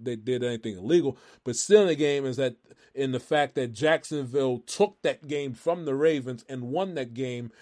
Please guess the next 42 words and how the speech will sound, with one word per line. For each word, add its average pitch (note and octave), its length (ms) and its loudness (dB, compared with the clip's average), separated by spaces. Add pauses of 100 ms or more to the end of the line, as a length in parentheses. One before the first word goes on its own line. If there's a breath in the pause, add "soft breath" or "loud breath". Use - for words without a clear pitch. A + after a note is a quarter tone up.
(100)
that C3 220 -2
Jacksonville C#3 540 0
had C3+ 240 2
no B2+ 120 0
business, A#2 560 0
had C3 180 -4
no B2 100 -4
business G#2 360 -8
winning. A2 280 -8 (280 loud breath)
Ravens B2 380 0
played C#3+ 240 0
around C#3 300 -2
with C3 100 -6
their A2+ 140 -2
food. E3 420 0
Jacksonville C3+ 640 -2
took E3+ 380 -2
it. E3+ 160 0 (260 soft breath)
This C#3 240 -4
is C3 160 -6
back C3+ 380 -2 (100)
on B2+ 580 -6
week C#3 260 -6 (440)
twelve, C#3+ 540 4
I B2+ 140 2
believe, C3+ 280 0
of B2 140 -2
Thanksgiving C#3 720 -4
weekend C3+ 420 -4
last B2+ 340 -2
season, C3 380 -6 (280 loud breath)
which C3 220 -4
was B2+ 200 -6
the B2+ 120 -4
beginning C3+ 520 -4
of C#3+ 200 0
the B2+ 200 -4
end D3 200 -4
for - 140 -8
the A#2+ 80 -8
twenty C3 320 -8
twenty-three, B2+ 720 -6